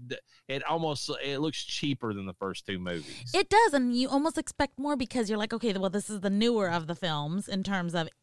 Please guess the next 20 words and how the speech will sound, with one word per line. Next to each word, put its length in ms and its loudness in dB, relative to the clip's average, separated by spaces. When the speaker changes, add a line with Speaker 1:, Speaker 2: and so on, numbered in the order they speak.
Speaker 2:
time-wise," 760 4
and 220 -2
it's 180 -6
like, 200 0
it 100 -4
doesn't 500 -4
look 360 0
much 280 -2
newer. 380 -4
Speaker 1:
No, 400 2
and, 240 -2
um, 400 -2
outside 600 -2
of 120 -2
a 100 0
few, 280 0
uh, 220 -2
s-, 220 -20
specific 680 -4
kills, 540 0